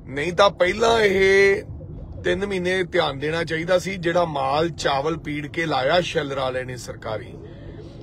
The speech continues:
ਇਹਦੀਆਂ ਸਪੈਸ਼ਲਸ ਲੱਗਦੀਆਂ ਤੇ ਇਹ ਚਲਾ ਜਾਂਦਾ ਜਿੱਥੇ ਵੀ ਜਾਣਾ ਹੈ, ਬਾਹਰਲੇ ਸਟੇਸ਼ਨ ਤੇ ਜਿਵੇਂ ਪਹਿਲਾਂ ਜਾਂਦਾ ਹੈ। ਹੁਣ ਜਿਹੜੇ godown ਆ ਉਹ ਭਰੇ ਪਏ ਆ, ਅਹ, ਚਾਵਲ ਨਾਲ। ਔਰ ਰਾਈਸ ਸ਼ੈਲਰਾਂ ਵਾਲਿਆਂ ਨੂੰ ਇਹ agreement ਤੇ ਝੋਨਾ ਦਿੰਦੇ ਆ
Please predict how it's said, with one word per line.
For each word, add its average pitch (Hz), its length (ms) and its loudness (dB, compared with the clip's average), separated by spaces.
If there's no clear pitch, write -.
ਇਹਦੀਆਂ 208 300 6
ਸਪੈਸ਼ਲਸ 175 640 2
ਲੱਗਦੀਆਂ 185 480 4
ਤੇ 208 200 0
ਇਹ 220 140 0
ਚਲਾ 208 340 8
ਜਾਂਦਾ 147 440 2
ਜਿੱਥੇ 165 300 2
ਵੀ 175 100 -4
ਜਾਣਾ 143 260 0
ਹੈ, 151 60 -2
ਬਾਹਰਲੇ 151 360 -2
ਸਟੇਸ਼ਨ 143 420 -6
ਤੇ 160 120 -4
ਜਿਵੇਂ 151 240 -4
ਪਹਿਲਾਂ 160 300 2
ਜਾਂਦਾ 131 280 -4
ਹੈ। 135 40 -10
ਹੁਣ 220 160 6
ਜਿਹੜੇ 233 220 8
godown 180 480 2
ਆ 233 60 6
ਉਹ 233 80 8
ਭਰੇ 170 300 4
ਪਏ 185 300 4
ਆ, 190 200 8
ਅਹ, - 1400 -2
ਚਾਵਲ 190 400 4
ਨਾਲ। 120 260 -8
ਔਰ 202 360 8
ਰਾਈਸ 185 420 2
ਸ਼ੈਲਰਾਂ 220 460 6
ਵਾਲਿਆਂ 220 280 8
ਨੂੰ 226 240 2
ਇਹ 214 180 10
agreement 202 580 -2
ਤੇ 202 160 2
ਝੋਨਾ 160 360 -4
ਦਿੰਦੇ 143 380 -6
ਆ 113 160 -6